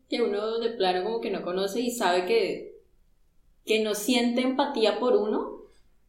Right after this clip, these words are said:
pues sí, pues que paila, horrible.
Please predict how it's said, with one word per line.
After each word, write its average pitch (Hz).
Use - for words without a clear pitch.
pues -
sí, -
pues 202
que 185
paila, 165
horrible. 160